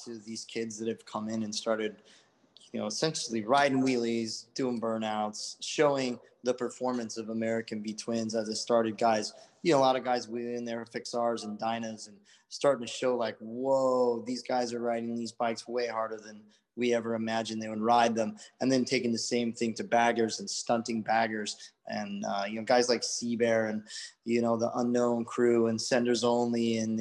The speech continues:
you know, there's all these groups of riders that are really pushing, um, what's possible stunt-wise on a V-twin. Then that down to the everyday rider on the street who now has the ability to jump on a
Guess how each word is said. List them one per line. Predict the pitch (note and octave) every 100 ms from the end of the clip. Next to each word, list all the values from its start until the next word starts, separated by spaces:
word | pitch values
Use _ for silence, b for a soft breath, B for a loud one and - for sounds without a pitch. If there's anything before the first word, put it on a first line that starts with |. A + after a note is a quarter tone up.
| A#2
you | B2
know, | A#2
there's | A#2 A#2
all | A2+ B2 B2
these | A#2 -
groups | - B2+ - A#2+
of | A2
riders | A2+ A#2 A2+ A2
that | G#2+
are | G#2+
really | A#2 A#2 A2+
pushing, | - A#2 - A2 G#2+ B B B _ -
um, | G#2 G#2+ G#2 - -
what's | C3 B2 -
possible | B2 A#2 - A2 A2+ G#2+
stunt-wise | - - D3 C#3+ B2 A#2 A2
on | A#2
a | A#2
V-twin. | A#2 A#2 A#2 A2+ A2+ - b b b b -
Then | A#2+ A#2 A2+ G#2
that | C3 C3+ - _ _ _ _ _
down | A#2+ A#2+ A#2 A2+
to | A#2
the | A2 A2
everyday | B2 B2 A#2+ A#2
rider | A2+ A2+ A2+ A2+
on | G#2+
the | G#2+
street | - C#3 C3 B2 - _ _ _
who | B2 A#2 A2+ G#2+ _ _ _
now | A#2+ C3+ D3 C#3
has | C3 B2+ A2
the | B2
ability | A2+ G#2 C3+ B2+ A#2
to | - A2
jump | B2+ C3 C3+
on | A#2+
a | A2+